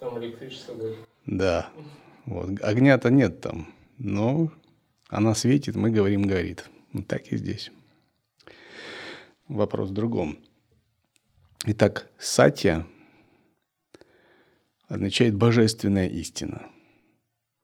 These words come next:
Speaker 2: Это не имеет отношения к мирским, светским понятиям правды, хотя, когда мы находимся в саттве, в нашей речи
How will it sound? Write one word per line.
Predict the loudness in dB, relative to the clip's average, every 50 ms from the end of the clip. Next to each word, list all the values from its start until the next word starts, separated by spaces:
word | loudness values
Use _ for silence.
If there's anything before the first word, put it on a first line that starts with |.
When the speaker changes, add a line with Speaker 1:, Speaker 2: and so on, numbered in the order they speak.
| _ _ _ _ _ _ _ _ _ _ _ _ _ -2
Speaker 2:
Это | -2 0 2 0 0 0 0
не | 0 2 2 4
имеет | 4 4 4 4 4 2 0
отношения | -2 -2 0 -2 -2 0 0 2 2 2 2 2 0 -4
к | -6 -10 -6 -2
мирским, | 0 2 4 4 4 2 0 -4 -10 -8 -4 -2 0 2 2 0 -2 -4 -6
светским | -6 -6 -4 -2 -2 -2 0 2 2 2 2 0 -4 -6 -4 -2 -2 -2 -2 -2
понятиям | 0 0 0 0 -2 -4 -4 -4 -4 -4 -2
правды, | -2 0 0 0 0 -2 -6 -10 -12 -12 -14 -18 _ _
хотя, | -12 -6 -6 -4 -2 2 4 4 4 4 0 -4 -12 _ _ -8
когда | -4 -4 -2 0 0 0 0
мы | 0 -2
находимся | -2 -2 0 0 0 0 0 -2 -4 -4 -6 -6
в | -6 -2
саттве, | 2 2 2 2 2 0 -2 -2
в | 0 0
нашей | -2 -2 -2 -2 0 0 2 2
речи | 2 2 0 0 0 -2 -2 -4 -6 -8